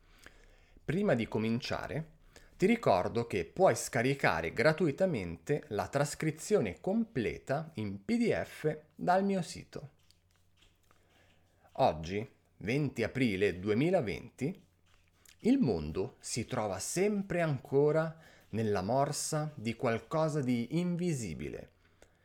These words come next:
che ci ha portati al caos totale. E mai come in questo periodo si sta dando la caccia alle notizie false,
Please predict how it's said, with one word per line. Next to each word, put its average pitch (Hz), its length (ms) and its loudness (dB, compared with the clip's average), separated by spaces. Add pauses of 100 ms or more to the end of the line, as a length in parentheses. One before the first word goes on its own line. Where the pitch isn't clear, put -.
(140)
che 131 180 -2
ci - 140 -2
ha 113 80 0
portati 139 960 -2
al - 340 -8
caos 95 460 -6
totale. - 560 -10 (1400)
E 110 160 -4
mai 120 640 0
come 110 180 -2
in 107 100 -2
questo 104 400 -2
periodo 92 600 -4 (560)
si - 240 -4
sta 110 300 -2
dando 117 420 2
la 104 160 2
caccia 113 580 -4
alle 104 280 -4
notizie 190 640 -4
false, 67 840 -6